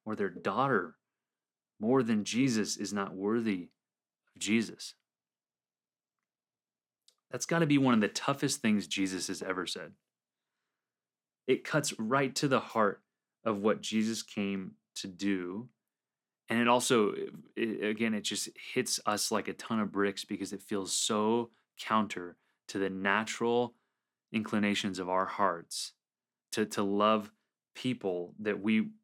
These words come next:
we know God calls us to love. But then Jesus comes and says, "You need to love me more than the people who are most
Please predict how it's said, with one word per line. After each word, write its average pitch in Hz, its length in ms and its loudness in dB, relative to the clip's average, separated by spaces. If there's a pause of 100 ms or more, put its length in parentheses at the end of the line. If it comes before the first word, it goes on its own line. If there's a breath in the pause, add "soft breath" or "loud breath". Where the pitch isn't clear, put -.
(140)
we 107 160 0
know 113 180 2
God 104 320 0
calls 107 360 -2
us 98 140 -4
to - 120 -12
love. 87 480 -4 (460)
But - 100 -10
then 104 100 0
Jesus 131 320 0
comes 107 260 -2
and 101 120 -2
says, 98 260 -2 (240)
"You 117 200 -4
need 135 180 -2
to 147 60 0
love 117 260 2
me 104 220 0
more 107 420 -2
than 117 140 2
the 101 80 2
people 98 340 -10
who 92 140 -10
are 90 80 -6
most 95 520 -4